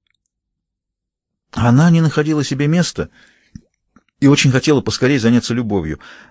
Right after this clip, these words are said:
а перед самым уходом сказала, что больше меня не увидит. Через несколько дней я получил письмо. В нём просто говорилось: "То, что я сказала, остаётся в силе. Не пытайся искать меня.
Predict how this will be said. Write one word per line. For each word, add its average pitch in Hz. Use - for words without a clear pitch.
а 113
перед 135
самым 123
уходом 117
сказала, 135
что -
больше 147
меня 117
не 139
увидит. 90
Через 104
несколько 120
дней 123
я 110
получил 101
письмо. 120
В 101
нём 123
просто 120
говорилось: 110
"То, 117
что 110
я 107
сказала, 110
остаётся 101
в -
силе. 85
Не 107
пытайся 104
искать 139
меня. 82